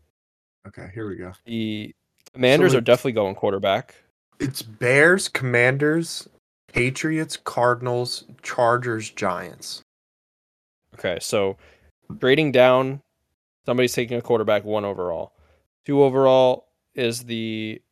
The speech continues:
Speaker 1: Commanders.
Speaker 2: Commanders quarterback. Patriots at three, quarterback. No,
Speaker 1: Yo,
Speaker 2: for real,
Speaker 1: Sam
Speaker 2: like, Sam,
Speaker 1: Howell.
Speaker 2: don't,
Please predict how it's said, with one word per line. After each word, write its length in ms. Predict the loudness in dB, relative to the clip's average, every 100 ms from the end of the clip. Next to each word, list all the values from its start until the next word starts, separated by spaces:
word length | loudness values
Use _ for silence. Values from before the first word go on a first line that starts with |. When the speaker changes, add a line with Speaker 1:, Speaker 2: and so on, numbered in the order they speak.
| _ _ -14
Speaker 1:
Commanders. 240 | -10 -6
Speaker 2:
Commanders 540 | -2 0 2 0 -2 -12 _ _ _ _ _
quarterback. 520 | 0 0 0 -4 -8 _ _ _ _
Patriots 380 | -6 -4 -2 -2
at 140 | -2 -2
three, 300 | -6 -4 -6
quarterback. 680 | -2 0 2 0 -4 -10 _ _ _ _ _ _ _ _ _ 0
No, 100 | 6
Speaker 1:
Yo, 80 | 6
Speaker 2:
for 80 | 8
real, 80 | 10
Speaker 1:
Sam 80 | 10
Speaker 2:
like, 80 | 8
Sam, 100 | 8
Speaker 1:
Howell. 200 | 8 8
Speaker 2:
don't, 160 | 4 -4